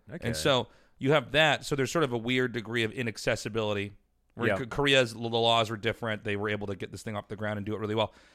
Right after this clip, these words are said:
Speaker 2: And then you have in the West an attitude of rejection of esports.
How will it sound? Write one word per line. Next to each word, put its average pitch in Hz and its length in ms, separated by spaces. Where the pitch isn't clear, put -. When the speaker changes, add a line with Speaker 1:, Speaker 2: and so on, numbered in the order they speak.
Speaker 2:
And 147 120
then 170 100
you 156 100
have 143 160
in 127 80
the 113 80
West 127 420
an 127 160
attitude 135 500
of 107 260
rejection 127 720
of 107 80
esports. 113 640